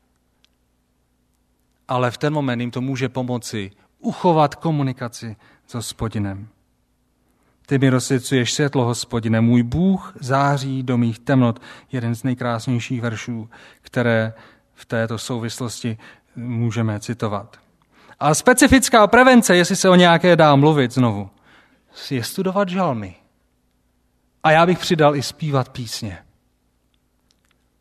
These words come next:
Studovat žalmy. Najdeme tam jak vyznání krize, tak svědectví o boží záchraně. To jsou mohutné věci.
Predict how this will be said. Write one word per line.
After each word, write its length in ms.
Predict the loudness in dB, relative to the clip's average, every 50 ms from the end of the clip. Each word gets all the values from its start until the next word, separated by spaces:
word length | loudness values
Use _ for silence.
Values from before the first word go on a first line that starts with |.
| _ _ _ _ _
Studovat 520 | -18 -12 -8 -2 0 2 4 4 2 2
žalmy. 420 | 2 2 2 4 4 2 0 -2 -6 -12 _ _ _ _ _ _ _ _ _ _ _ _ _ _ _
Najdeme 380 | -2 -2 0 2 2 2 2 2
tam 160 | 2 2 2
jak 120 | 2 0
vyznání 520 | -2 -4 -2 0 2 4 4 4 4 2 2
krize, 340 | 2 0 0 2 2 0
tak 160 | 0 0 -4 -4
svědectví 520 | -4 -4 -2 -2 -4 -4 -8 -4 -4 -2
o 40 | 0
boží 260 | 0 -2 -2 -2 -4
záchraně. 460 | -2 -2 -4 -4 -4 -6 -6 -6 -6
To 100 | -8 -12
jsou 180 | -12 -10 -6 -6
mohutné 480 | -4 -4 -6 -6 -8 -8 -8 -6 -6
věci. 360 | -8 -10 -12 -14 -16 -20 -20